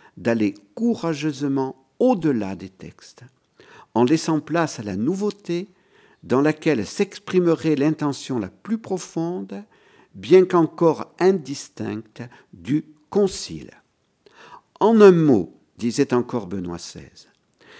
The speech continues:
il faudrait non pas suivre les textes du concile,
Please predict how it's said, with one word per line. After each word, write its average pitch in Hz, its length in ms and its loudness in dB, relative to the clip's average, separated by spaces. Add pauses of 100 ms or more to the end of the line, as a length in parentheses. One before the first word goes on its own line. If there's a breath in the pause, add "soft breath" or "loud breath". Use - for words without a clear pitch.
(260 loud breath)
il 170 140 0
faudrait 135 580 -2
non 165 320 2
pas 127 360 -6
suivre 147 720 -6 (100)
les 92 180 -6
textes - 640 -8 (200)
du 175 160 -8
concile, 156 760 -8